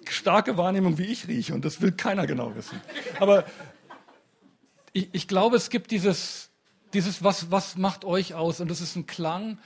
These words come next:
das ist ein Geruch, das ist ein Ton, das ist eine Stimmung, das ist eine Frequenz. Das ist das, was Gott ausmacht. Und ich denke, das ist,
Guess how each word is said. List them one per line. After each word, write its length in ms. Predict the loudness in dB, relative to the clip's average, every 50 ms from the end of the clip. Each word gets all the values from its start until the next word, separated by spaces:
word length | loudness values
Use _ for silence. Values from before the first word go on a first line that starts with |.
| -20 -16 _
das 120 | -12 -10 -10
ist 140 | -8 -4
ein 120 | -4 -4 -2
Geruch, 500 | -4 -4 -2 -2 -2 -2 -2 -4 -6 -12 -20 -20 _
das 140 | -12 -10 -10
ist 140 | -8 -6 -6
ein 160 | -6 -8 -8
Ton, 500 | -10 -10 -6 -6 -4 -4 -4 -4 -6 -6 -10 -14 -12
das 100 | -10 -8
ist 140 | -8 -6 -4
eine 120 | -4 -4
Stimmung, 720 | -6 -6 -6 -4 -2 -2 -2 -2 -4 -4 -6 -8 -10 -12 _ _ _ -10
das 120 | -8 -8
ist 120 | -6 -6 -6
eine 80 | -6
Frequenz. 920 | -6 -6 -8 -10 -10 -10 -8 -6 -6 -4 -6 -6 -8 -10 -12 -12 -14 -18 -20 -20 _ _ _ _ _ _ _ _ _ _ _ _ _ _ _
Das 120 | -4 -4
ist 140 | -4 -2 -2
das, 160 | -4 -2 0
was 200 | 0 -2 -2 -4
Gott 200 | -4 -4 -4 -4
ausmacht. 500 | -6 -6 -6 -6 -4 -2 -2 -2 -2 -2
Und 100 | -2 -2
ich 100 | -2 -2
denke, 240 | -2 -4 -2 -2 -2
das 120 | -2 -2 -4
ist, 220 | -6 -10 -10